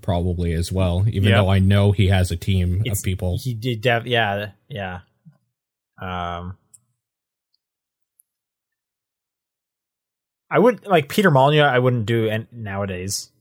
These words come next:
Speaker 3: Or even American McGee, like, I, I don't think about American McGee, like, ever.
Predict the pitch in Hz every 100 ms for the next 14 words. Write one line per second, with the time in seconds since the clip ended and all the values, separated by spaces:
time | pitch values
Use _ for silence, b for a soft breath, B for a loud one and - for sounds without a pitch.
0 | _ _ _ _ - 196 - - - _
1 | - 202 240 202 160 165 160 151 127 131
2 | 104 101 104 101 - 107 113 110 117 107
3 | 104 104 101 98 110 101 98 98 95 90
4 | - 90 87 87